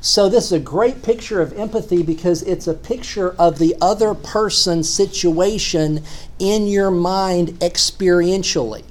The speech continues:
And you can have all the sympathy in the world, but a transformative relationship is one of empathy that says, "I've been there." If you live a life free of struggle,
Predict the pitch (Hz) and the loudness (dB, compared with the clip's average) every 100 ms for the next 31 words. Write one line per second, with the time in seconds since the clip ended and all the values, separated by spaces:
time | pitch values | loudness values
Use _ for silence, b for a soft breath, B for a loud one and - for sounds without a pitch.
0 | - B B B B B B - 165 160 | -18 B B B B B B -6 0 2
1 | 226 - 226 180 175 185 180 143 - - | 2 0 -2 0 4 6 6 4 4 4
2 | 247 240 - 214 202 190 180 185 196 180 | 4 0 2 2 4 4 4 4 6 6
3 | 160 127 139 151 151 - 175 156 139 - | 4 0 -4 -4 -6 -6 -6 -6 -6 -8
4 | - 214 262 269 208 147 147 139 143 139 | -6 -2 0 2 0 2 2 2 0 -2
5 | 151 127 - 156 156 - 151 139 147 139 | -6 -4 2 2 2 -2 -2 -2 -4 -2
6 | 127 - 196 262 240 165 160 160 156 - | -4 -4 -4 -2 -2 0 2 4 2 0
7 | 165 156 160 165 139 147 170 143 98 - | 0 0 2 -2 0 -2 0 -2 -6 -12
8 | - - B B B B B - 156 156 | -16 -16 B B B B B -4 -2 -2
9 | 156 220 240 220 214 226 226 226 214 196 | -4 -2 -2 0 4 6 6 0 -2 0
10 | 180 180 202 180 127 131 127 - - - | 2 4 4 4 0 -4 -10 -14 -16 -14
11 | - 165 160 202 226 220 - 190 156 - | -8 -2 0 0 0 0 0 0 0 -4
12 | - 202 175 95 - | 0 2 2 -2 -10